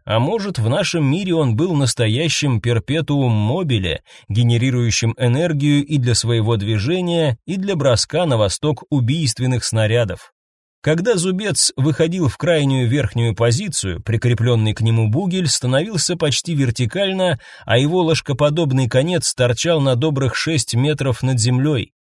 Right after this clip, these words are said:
Тогда егеры замирали на миг,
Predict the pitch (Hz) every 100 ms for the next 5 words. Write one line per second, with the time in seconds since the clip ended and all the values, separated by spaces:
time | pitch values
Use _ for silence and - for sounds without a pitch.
0 | _ _ _ - 127 117 117 175 127 -
1 | - 101 196 156 165 160 113 147 151 165
2 | 147 123 120 120 151 170